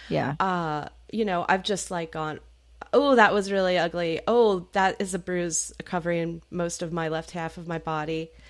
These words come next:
Speaker 2: Uh, <laughs> I've shown off that bruise, um, to horrified <laughs> colleagues at civilian workplaces.
Speaker 1: Battle wounds.
Speaker 2: Had to.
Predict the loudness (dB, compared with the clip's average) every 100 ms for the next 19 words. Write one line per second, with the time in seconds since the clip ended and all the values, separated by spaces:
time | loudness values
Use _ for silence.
0 | -20 -20 -20 -8 -4 -2 0 4 4 4
1 | 2 0 -2 -6 -4 -4 -4 -4 -6 -4
2 | -4 -4 0 2 4 4 2 0 -2 -2
3 | -4 -2 -2 -4 -8 -10 -12 -10 -10 -10
4 | -10 -10 -8 -6 -4 -4 -6 -6 4 10
5 | 12 12 12 12 12 12 10 8 8 8
6 | 4 4 2 0 -4 -4 0 0 0 -2
7 | 0 2 2 2 2 0 0 0 10 12
8 | 12 12 12 8 6 2 2 0 0 -2
9 | -2 0